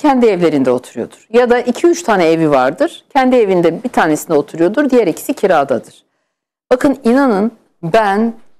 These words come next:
o kadar çok bu konuda insanların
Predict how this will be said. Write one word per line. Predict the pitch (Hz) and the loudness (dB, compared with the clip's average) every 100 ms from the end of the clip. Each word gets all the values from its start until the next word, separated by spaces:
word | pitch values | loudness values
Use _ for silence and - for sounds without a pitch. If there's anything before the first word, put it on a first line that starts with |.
| _ | _
o | 220 254 | -2 0
kadar | - 269 254 285 269 | 0 2 2 2 -2
çok | - 202 185 - 180 | -2 0 0 -4 -2
bu | 240 | -2
konuda | - 220 170 147 135 - | 0 0 0 0 -2 -2
insanların | 185 208 208 220 208 202 165 147 165 | -2 0 0 0 2 2 2 0 -2